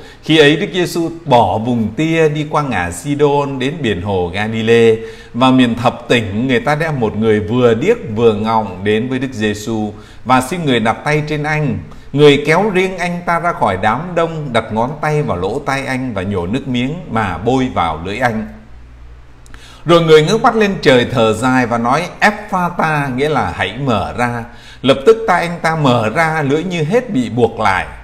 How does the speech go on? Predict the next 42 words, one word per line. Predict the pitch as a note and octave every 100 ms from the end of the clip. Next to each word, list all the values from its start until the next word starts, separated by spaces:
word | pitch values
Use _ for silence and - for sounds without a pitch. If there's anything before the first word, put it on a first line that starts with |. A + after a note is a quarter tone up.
| -
Anh | A#2 G#2+
ta | A2
nói | A2 A#2+ D#3
được | G#2 F2
rõ | G#2+ D3+ C#3+
ràng. | G#2 F2 - - - -
Đức | C#3+ D3+
Giêsu | D#3 - E3+ -
cấm | G3+ B3+
họ | F#3+ C3+
không | A#2 F#3 F3
được | C3+ -
kể | B2 A2 G#2
chuyện | D3+ C3
đó | C3
với | D#3+ F#3+
ai | D#3 D#3+
cả, | D#3 C3+ G2 F#2 D#2+ E2+ A#2+
nhưng | D3
người | A#2+ G2+ F2+
càng | A#2+ G2+ G2
cấm, | A#2+ C3 G3+ - - -
họ | A2+ -
càng | C3+ A2+ A#2+
đồn | A#2+ A#2 G#2
ra. | G2 C#3+ D3 C#3 C#3 - - - - -
Họ | G#2 D3 C3+ A#2
hết | G#3+
sức | - B3+
kinh | A#3 A3+
ngạc | G3+ C#3 D#3
và | C3
nói: | B2 B2+ D#3 G3+
"Ông | F#3 E3
ấy | F#3+
làm | G3+ B2
việc | G#2+ G#2+
gì | G2+ B2 A2+
cũng | C3+ D3
tốt | - -
đẹp | G2 -
cả. | G#2+ E2+ D#2 F#2